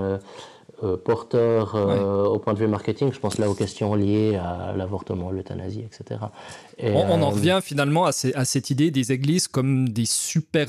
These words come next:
Speaker 2: O N G très en
Speaker 1: Oui.
Speaker 2: pointe sur tous les combats sociétaux, hein. Je, je serais pas du tout surpris quand les églises s'engageront, euh,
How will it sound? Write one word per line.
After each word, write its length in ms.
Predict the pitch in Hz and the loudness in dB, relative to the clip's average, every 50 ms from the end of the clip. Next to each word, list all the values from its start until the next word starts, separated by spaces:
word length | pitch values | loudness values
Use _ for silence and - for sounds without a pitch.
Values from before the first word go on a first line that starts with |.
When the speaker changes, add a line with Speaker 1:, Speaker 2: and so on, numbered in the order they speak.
| 135 123 127 | 0 0 2
Speaker 2:
O 160 | 139 139 135 | 4 4 4
N 160 | 135 139 139 | 4 2 2
G 500 | 120 117 123 135 135 147 165 165 170 165 | 2 2 2 2 4 4 4 4 2 2
très 240 | - - - 139 123 | 0 0 -2 0 2
en 100 | 135 135 | 2 2
Speaker 1:
Oui. 120 | 135 139 143 | 2 4 4
Speaker 2:
pointe 440 | 139 143 147 147 143 - - 139 | 4 4 2 2 0 0 0 -2
sur 260 | 123 - - 135 123 - | -2 -2 -2 -4 -4 -2
tous 100 | - 147 | 0 0
les 120 | 131 127 | 0 2
combats 300 | - - 135 131 131 131 | 2 0 0 2 0 0
sociétaux, 520 | - - 127 - - 139 135 - 226 240 | 0 0 -2 0 0 -2 0 2 2 2
hein. 100 | 202 170 151 | 2 2 2
Je, 380 | 127 107 123 123 117 117 120 113 | 2 2 2 2 4 2 2 0
je 140 | 113 113 123 | 0 0 0
serais 280 | - - - - 117 | -2 0 0 -2 -2
pas 140 | - - 135 | 0 0 0
du 140 | 131 135 139 | 0 -2 -2
tout 140 | - 135 120 | -2 -2 -2
surpris 520 | - - 160 156 - - - 160 151 151 | 0 0 0 0 0 0 2 2 2 2
quand 240 | - 143 120 - - | 2 0 -2 0 0
les 180 | 123 120 113 131 | 0 0 2 2
églises 320 | 131 131 131 135 135 - | 2 2 2 2 2 2
s'engageront, 920 | - - 127 127 120 131 131 131 123 131 113 131 131 131 131 131 131 127 | 2 0 0 2 2 2 2 2 2 2 2 2 4 4 4 4 4 2
euh, 300 | 117 117 117 117 117 113 | 2 2 0 0 0 -2